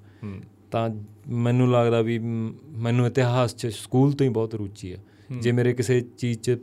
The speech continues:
Speaker 2: ਸਭ ਤੋਂ ਵੱਧ ਨੰਬਰ ਆਉਂਦੇ ਸੀ, ਜਿਹੜਾ ਮੈਂ ਨਾਈਨਟੀ ਪਲੱਸ ਮਾਰਦਾ ਸੀ, ਉਹ ਇਤਿਹਾਸ 'ਚੋਂ ਮਾਰਦਾ ਸੀ ਕਿਉਂਕਿ ਮੇਰਾ ਬਹੁਤ ਇੰਟਰਸਟ ਸੀਗਾ।
Speaker 1: ਹੂੰ।
Speaker 2: ਤਾਂ ਸਿੱਖਾਂ ਦੇ ਘਰੇ ਜੰਮੇ ਆਪਾਂ ਤੇ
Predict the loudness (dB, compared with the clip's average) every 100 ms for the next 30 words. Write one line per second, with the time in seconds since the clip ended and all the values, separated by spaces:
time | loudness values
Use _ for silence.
0 | -8 -8 -2 4 4 4 2 0 0 0
1 | 0 0 0 -2 -2 -2 -2 -2 -2 -4
2 | -4 -4 -2 -4 -2 -4 -6 -10 -10 -4
3 | 2 2 2 -2 -8 -8 -8 -8 -8 -6
4 | -6 -8 -8 -8 -10 -12 -14 -18 -18 -20
5 | -14 -12 -10 -12 -14 -12 -10 -6 0 0
6 | 0 -2 -4 -6 -6 -6 -8 -10 -8 -10